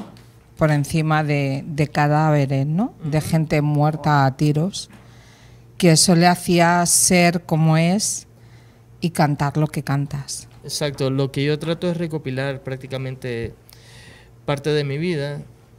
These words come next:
Speaker 2: ¿me entendés? En las canciones, así me desahogo en esa manera.
Speaker 1: Es un modo de desahogo,
Speaker 2: Ujú.
Speaker 1: siempre.
Speaker 2: Exacto, claro, siempre.
Speaker 1: Y ahora que tienes una nueva vida, estás en Miami, aquí no hay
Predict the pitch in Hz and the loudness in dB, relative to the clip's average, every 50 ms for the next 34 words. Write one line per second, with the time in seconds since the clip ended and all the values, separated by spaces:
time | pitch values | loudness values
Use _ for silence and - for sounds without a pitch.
0 | - - - 139 139 127 - 120 123 131 139 143 143 127 - - 120 - - 151 | -20 -20 -14 -12 -10 -8 -8 -8 -8 -6 -6 -8 -8 -10 -10 -12 -10 -10 -8 -8
1 | 143 135 123 120 - - - 180 170 156 139 131 - - 123 127 127 123 120 120 | -8 -8 -8 -8 -8 -8 -8 -8 -8 -8 -8 -8 -10 -10 -10 -10 -10 -10 -10 -12
2 | 120 120 - 120 117 117 120 117 107 110 107 110 - - - _ _ - - - | -12 -14 -14 -14 -14 -14 -14 -14 -14 -14 -16 -18 -20 -20 -20 _ _ -20 -20 -20
3 | - - - - _ - 175 160 - 175 170 170 165 165 165 160 160 156 151 151 | -20 -20 -20 -20 _ -20 -20 -20 -14 -14 -12 -12 -10 -12 -12 -12 -12 -14 -14 -14
4 | 143 143 143 - 165 170 156 139 175 208 247 285 151 165 - - - - - - | -14 -16 -14 -8 -6 -4 -4 -4 -4 -6 -8 -10 -16 -18 -20 -20 -20 -20 -20 -18
5 | - 175 139 127 - 135 123 127 127 123 143 139 - - - - - - - 117 | -14 -12 -10 -10 -10 -12 -14 -14 -16 -16 -16 -18 -20 -20 -20 -20 -20 -16 -12 -12
6 | 110 107 104 117 - - - - - - - - _ - - - - - - - | -12 -12 -12 -14 -18 -20 -20 -20 -20 -20 -20 -20 _ -20 -20 -20 -20 -18 -14 -12
7 | 135 131 - - 113 113 - - - - - _ - - - - - - - - | -12 -12 -12 -14 -16 -16 -18 -20 -20 -20 -20 _ -20 -20 -20 -20 -20 -20 -20 -20
8 | - 185 185 180 160 156 160 175 214 254 294 294 269 233 247 254 294 277 - 294 | -12 -6 -4 -4 -2 0 2 4 4 4 4 4 4 4 4 4 4 0 0 2
9 | 285 294 302 285 269 262 269 302 311 285 226 226 220 233 233 220 262 285 320 359 | 2 2 4 4 4 4 4 4 4 4 4 4 4 4 4 6 4 4 4 2
10 | 415 415 - - - - - - - - 190 165 - 247 208 - 254 254 262 269 | -2 -4 -6 -14 -20 -20 -20 -14 -4 -2 -2 2 2 2 2 2 2 0 2 2
11 | 285 294 277 247 233 220 220 226 233 247 262 269 302 320 302 294 - - - - | 2 2 4 6 6 6 6 4 2 -2 -2 -2 -4 -4 -6 -8 -12 -18 -20 -20
12 | - - - 170 180 170 - 196 196 196 196 202 202 190 185 180 180 175 180 185 | -16 -6 -2 -2 -2 -2 0 0 0 2 2 0 0 0 2 2 2 2 2 0
13 | 196 202 202 202 202 196 190 180 151 - | 0 -2 -4 -4 -2 -4 -4 -6 -8 -12